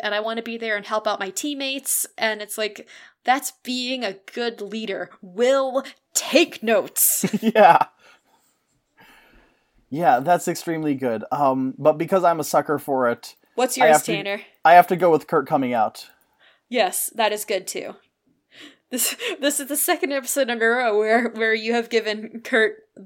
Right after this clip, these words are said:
Speaker 1: uh, Kurt a gold star for coming out.
Speaker 2: Hmm, is he my favorite character? I actually can't remember.
Speaker 1: I was gonna say, sources say yes.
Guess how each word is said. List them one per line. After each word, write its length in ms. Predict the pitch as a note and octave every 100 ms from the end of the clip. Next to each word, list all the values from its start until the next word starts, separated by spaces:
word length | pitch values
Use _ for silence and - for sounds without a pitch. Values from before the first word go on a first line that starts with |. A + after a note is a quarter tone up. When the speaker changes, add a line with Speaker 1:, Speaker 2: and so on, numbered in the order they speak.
| -
Speaker 1:
uh, 60 | G3+
Kurt 320 | - - A3
a 40 | G#3+
gold 240 | G#3 F#3+
star 320 | - A3 F#3+
for 140 | G3 -
coming 320 | A3 F#3 F#3
out. 240 | F#3+ - A3+ _ _ _ _ _ D4
Speaker 2:
Hmm, 280 | F4+ D#3+ B2 _ -
is 100 | D#3
he 80 | F#3
my 160 | F#3
favorite 360 | G3 A#3 A#3 B3+
character? 600 | C#4 C4 D#4 F#4+ F4+ - - - _ _ - -
I 120 | - F3
actually 340 | D#3 - -
can't 220 | - C4+
remember. 560 | C4+ G4 G#4+ D4 D#3 D3 - _ - -
Speaker 1:
I 20 |
was 100 | C4
gonna 140 | - C4
say, 180 | A3 A3+
sources 500 | D4+ E4 E4 A#3 -
say 260 | B3 A#3
yes. 640 | F3+ F3+ G3 F3 - -